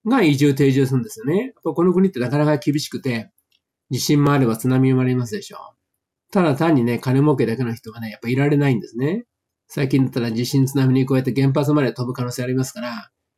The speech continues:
いや、生半可な外国人なんかね、いられないんですよ。一時だなんておりましてもね、足元大きく揺れてね、目の前に津波来たらね、<laughs> これで逃げて帰んだね。おまけに放射能でも降ってくればね、もうたまんないでもう飛んで帰っちゃうわけですね。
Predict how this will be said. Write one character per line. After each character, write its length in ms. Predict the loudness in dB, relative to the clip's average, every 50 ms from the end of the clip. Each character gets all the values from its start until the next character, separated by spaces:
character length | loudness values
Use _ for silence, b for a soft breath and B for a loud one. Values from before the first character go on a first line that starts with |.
| _ _ _
い 40 | -6
や、 280 | -6 -4 -6 -6 -6 -4
生 260 | 0 0 2 2 2
半 160 | 2 2 2 0
可 100 | 0 0
な 80 | 0
外 240 | 2 2 0 0 0
国 140 | 0 -2 -2
人 120 | -2 -4
な 80 | -6 -8
ん 20 |
か 120 | -14 -20 -20
ね、 80 | -20 -14 -8 -4
い 60 | -2
ら 120 | 0 0
れ 80 | 2 2
な 120 | 2 2
い 60 | 0
ん 60 | 0 -2
で 80 | -6
す 120 | -10 -14 -16
よ。 100 | -18 -20 -20 _ _ _ _ _ _ _ -10
一 140 | -10 -6 -2
時 340 | -2 0 2 2 4 4
だ 100 | 2 2
な 100 | -2 -4
ん 40 | -4
て 60 | -6
お 80 | -4 -2
り 80 | 0 0
ま 100 | 0 0
し 60 | -2
て 80 | -6
も 100 | -10 -10
ね、 340 | -8 -8 -8 -8 -10 -16 _ _ _ _ _ _
足 220 | -10 -8 -4 0
元 280 | 0 0 0 0 0 2
大 160 | 2 0 0
き 80 | 0 -2
く 60 | 0
揺 60 | 0
れ 60 | 0
て 120 | 0 -2 -2
ね、 160 | -2 -2 0
目 120 | 0 0
の 100 | 2 2
前 140 | 2 2 0
に 40 | -2
津 140 | -2 -2 0
波 180 | 2 2 2
来 40 | 0
た 100 | 0 -2
ら 140 | -2 -2 -2
ね、 300 | -4 -6 -6 -8 -10 -16 _ _ _
<laughs> 120 | _ _ -18
こ 200 | -6 -2 -2 0
れ 60 | 0
で 120 | 2 2
逃 80 | 4 4
げ 80 | 4 2
て 100 | 2 0
帰 180 | 0 0 0
ん 40 | -2
だ 80 | -2 -4
ね。 240 | -6 -8 -10 -12 _ b b b b b b b b _ _
お 80 | -2 0
ま 120 | 2 2 2
け 80 | 4
に 80 | 2 2
放 180 | 2 2 2 2
射 140 | 2 2
能 100 | 4 4
で 60 | 4 2
も 60 | 0
降 20 |
っ 20 | -2
て 160 | -4 -2 0
く 60 | 2
れ 60 | 2 2
ば 100 | 0 0
ね、 100 | -2 -4
も 60 | -6
う 60 | -4
た 100 | -2 0
ま 120 | 0 2
ん 40 | 2
な 80 | 2 2
い 100 | 0 -2
で 100 | -4 -4
も 160 | -4 -6 -6
う 60 | -4
飛 100 | -2 0 2
ん 20 |
で 100 | 2 2
帰 80 | 2 0
っ 60 | 0
ち 120 | 0 -2
ゃ 40 | -4
う 20 |
わ 60 | -4 -8
け 80 | -14
で 80 | -18 -18
す 100 | -14 -10
ね。 160 | -10 -10